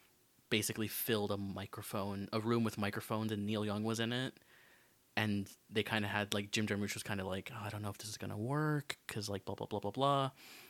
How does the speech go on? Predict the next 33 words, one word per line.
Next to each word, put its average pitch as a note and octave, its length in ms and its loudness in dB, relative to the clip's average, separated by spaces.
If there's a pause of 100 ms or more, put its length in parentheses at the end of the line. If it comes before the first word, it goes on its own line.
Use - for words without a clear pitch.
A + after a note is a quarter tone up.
(140)
and G#2+ 140 4
Neil A2+ 160 6
Young, G#2+ 200 4
like, G2 160 -2
overheard G#2+ 500 2
them A#2 380 0 (500)
and G#2+ 120 2
was G2+ 100 2
like, G#2 160 0
"I G#2 140 2
got D3 360 6
it, - 180 2
it's - 220 -2
fine." C3+ 840 0 (500)
And A#2 120 -2
then G#2+ 100 4
Jarmusch G#2 480 4 (160)
kinda G#2 200 4
tells G#2 200 2
us, G#2+ 80 0 (100)
like, G2+ 180 -2 (280)
he A2 220 -4 (420)
ends G#2+ 160 2
the F#2+ 40 0
story G2+ 240 2
by G2+ 100 2
going, F#2+ 280 0
like, G2 160 -6 (120)
"Never, A#2 580 4 (240)
never A#2+ 320 2
doubt G#2 380 6
Neil G#2 220 0
Young. F#2 360 -6